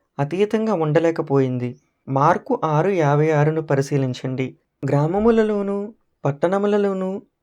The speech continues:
పల్లెటూళ్ళలోనూ ఆయన ఎక్కడెక్కడ ప్రవేశించెనో, అక్కడి జనులు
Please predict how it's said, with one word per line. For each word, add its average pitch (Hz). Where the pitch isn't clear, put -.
పల్లెటూళ్ళలోనూ 190
ఆయన 147
ఎక్కడెక్కడ 180
ప్రవేశించెనో, 170
అక్కడి 196
జనులు 151